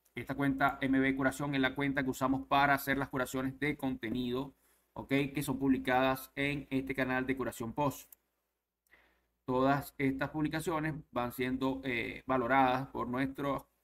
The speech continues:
curadores y la cuenta M B Curación, que voy a dejar en la descripción del enlace,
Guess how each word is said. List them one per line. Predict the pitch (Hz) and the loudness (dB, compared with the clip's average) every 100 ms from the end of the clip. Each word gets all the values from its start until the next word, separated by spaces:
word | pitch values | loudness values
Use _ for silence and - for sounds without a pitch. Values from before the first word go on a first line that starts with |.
| _ - | _ -2
curadores | 156 143 139 139 135 - | 0 2 2 0 -4 -4
y | 156 156 | -4 -2
la | 123 120 | -4 -2
cuenta | 127 127 127 127 - | -4 -2 -2 -2 -4
M | 113 117 | -6 -4
B | 120 123 - | -4 -6 -6
Curación, | 117 - 139 127 - - - | -6 -2 -2 -2 -6 -14 -2
que | 135 | 0
voy | 135 120 | 2 0
a | |
dejar | 131 | 2
en | 131 127 | 2 2
la | |
descripción | 123 113 123 | 0 -6 -6
del | 127 147 | -4 2
enlace, | 143 135 151 | 2 2 -4